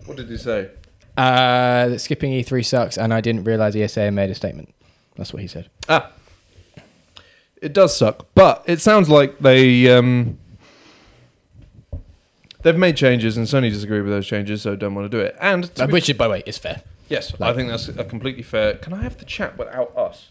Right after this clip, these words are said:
Speaker 1: It's very distracting. There are, <coughs> there are too many versions of us. Can I, can I
Speaker 2: I s-, I, this is why, oh, I don't like getting distracted by chat.
Speaker 1: No, I had a, I had an idea.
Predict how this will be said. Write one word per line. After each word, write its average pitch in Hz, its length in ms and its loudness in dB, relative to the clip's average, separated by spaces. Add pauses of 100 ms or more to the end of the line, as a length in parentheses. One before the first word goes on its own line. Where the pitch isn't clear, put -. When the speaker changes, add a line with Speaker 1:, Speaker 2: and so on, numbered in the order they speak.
(140)
Speaker 1:
It's - 80 -20
very 135 360 -2
distracting. - 420 0 (180)
There 160 140 4
are, - 640 -6 (180)
<coughs> - 100 -20
there 170 140 6
are 165 60 4
too 220 240 -2
many 185 240 2
versions 151 400 2 (220)
of 127 240 0
us. - 180 0 (2250)
Can 127 160 -14
I, 123 120 -8 (600)
can 131 160 -16
I 127 180 -8
Speaker 2:
I 120 60 -14 (160)
s-, - 180 -10
I, 143 120 0
this 196 200 -4
is 247 80 0
why, 277 140 0
oh, 254 240 0
I 240 40 0
don't 330 280 0
like 180 220 0
getting 120 160 -6
distracted - 420 -8
by - 100 -8
chat. - 260 -12 (1600)
Speaker 1:
No, - 200 -20
I 151 120 -4
had 226 220 0
a, 202 140 -2
I 175 120 2
had 220 220 2
an 175 120 -4
idea. 113 560 -6